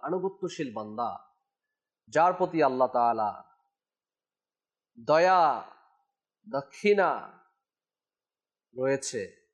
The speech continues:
আর হচ্ছে এমন বান্দা যিনি আনুগত্যশীল নয়, তার প্রতি আল্লাহ তাআলার এরকম দয়া দক্ষিণা নয়। সবাইকেই আল্লাহ তাআলা রিজিক প্রদান করেন,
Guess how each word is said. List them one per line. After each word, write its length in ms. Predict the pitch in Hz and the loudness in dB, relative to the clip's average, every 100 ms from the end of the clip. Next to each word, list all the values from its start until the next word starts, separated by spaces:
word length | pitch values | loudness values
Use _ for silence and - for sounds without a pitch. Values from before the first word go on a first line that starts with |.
| _ _ _ | _ _ _
আর 260 | 120 117 110 | -4 -4 -4
হচ্ছে 360 | 113 - 113 98 _ _ _ _ _ _ _ _ _ _ _ _ | -10 -16 -16 -16 _ _ _ _ _ _ _ _ _ _ _ _
এমন 340 | 139 185 247 185 | -2 2 2 2
বান্দা 460 | 151 131 120 95 - _ _ _ | 0 0 -4 -4 -10 _ _ _
যিনি 380 | 110 131 127 - | _ -10 -10 -8
আনুগত্যশীল 760 | 135 151 185 185 - 160 - 147 117 | -2 0 0 -2 -4 -10 -8 -10 -8
নয়, 360 | 131 151 95 - _ _ _ _ _ _ _ _ _ - | -4 -4 -6 -16 _ _ _ _ _ _ _ _ _ 0
তার 220 | 143 143 | 2 2
প্রতি 400 | 135 123 113 98 - | -6 -12 -14 -14 -8
আল্লাহ 280 | 127 135 123 | -4 -2 -2
তাআলার 340 | 117 113 107 - - | -2 -6 -8 -10 -4
এরকম 400 | 175 202 202 131 | -2 2 0 0
দয়া 180 | 127 | 0
দক্ষিণা 380 | 113 110 - 101 | -2 -8 -18 -20
নয়। 320 | 92 _ _ _ _ _ _ _ _ _ - | -20 _ _ _ _ _ _ _ _ _ -12
সবাইকেই 480 | - 135 185 240 320 | -2 2 2 4 4
আল্লাহ 180 | 294 | 4
তাআলা 200 | 247 220 | 4 4
রিজিক 300 | 185 170 170 | 4 2 -2
প্রদান 300 | - 135 120 | -2 0 0
করেন, 240 | 113 107 | -2 -10